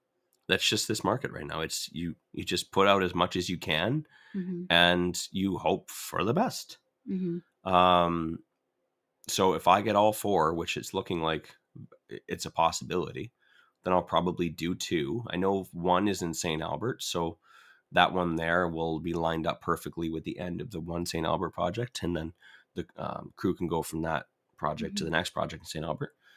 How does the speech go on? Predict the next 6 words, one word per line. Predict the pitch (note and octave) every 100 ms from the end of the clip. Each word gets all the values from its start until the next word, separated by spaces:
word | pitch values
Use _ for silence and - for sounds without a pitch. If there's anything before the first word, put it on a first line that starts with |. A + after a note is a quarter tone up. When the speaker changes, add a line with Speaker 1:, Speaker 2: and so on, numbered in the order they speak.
| _ _ -
Speaker 1:
Um, | D#2+ D#2+ E2 D#2+ D#2 - _ _ _ _ _ _ _ _ _ -
you |
know, | F2
we | D#2 E2
got | E2+ E2
one, | E2+ E2+ E2+ E2 D#2+